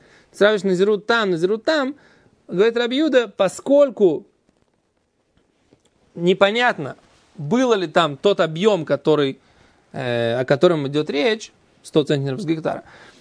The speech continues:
да, так он не хочет делать этот сомнительный Назирут. То есть, как бы мы входим в его, в его голову. Но когда мы говорим,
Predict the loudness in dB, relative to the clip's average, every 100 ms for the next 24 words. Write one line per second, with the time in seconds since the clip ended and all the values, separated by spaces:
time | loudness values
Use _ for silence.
0 | _ -2 0 0 -4 -6 -6 -8 -12 0
1 | 0 0 -2 -2 0 4 4 4 -6 -8
2 | -16 -10 0 2 2 2 -4 -2 0 2
3 | 0 0 0 0 0 -4 -6 -4 -2 0
4 | 2 2 2 -2 0 0 -2 -4 -6 -2
5 | 0 0 2 0 0 -6 -14 _ _ _
6 | _ _ _ _ -4 -2 0 0 0 0
7 | 0